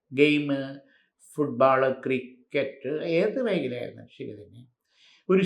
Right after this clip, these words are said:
ശരിയായുള്ള കോച്ചിങ്ങും കൂടെ നമുക്ക് കണ്ടെത്താൻ സാധിക്കുമെങ്കിൽ, അതിന്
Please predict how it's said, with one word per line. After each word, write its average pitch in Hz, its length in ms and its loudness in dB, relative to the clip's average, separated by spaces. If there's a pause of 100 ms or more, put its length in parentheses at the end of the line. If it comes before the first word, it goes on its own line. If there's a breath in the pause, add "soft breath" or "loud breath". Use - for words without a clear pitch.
ശരിയായുള്ള 202 640 8 (140)
കോച്ചിങ്ങും 202 720 2
കൂടെ 175 260 6
നമുക്ക് 143 300 -2 (960)
കണ്ടെത്താൻ 160 540 2 (140)
സാധിക്കുമെങ്കിൽ, 139 640 -4 (1600)
അതിന് 190 240 6